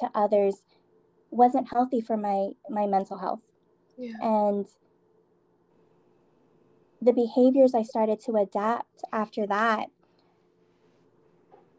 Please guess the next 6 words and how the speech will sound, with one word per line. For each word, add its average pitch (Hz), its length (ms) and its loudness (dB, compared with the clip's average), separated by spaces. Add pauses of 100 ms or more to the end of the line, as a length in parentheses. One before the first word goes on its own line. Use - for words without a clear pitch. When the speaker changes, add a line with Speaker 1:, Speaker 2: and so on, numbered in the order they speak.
(200)
Speaker 1:
affected 254 760 2
my 214 400 -2 (680)
relationships, 262 840 -2
my 226 160 -2
friendships, 226 560 -4
my, 202 500 -4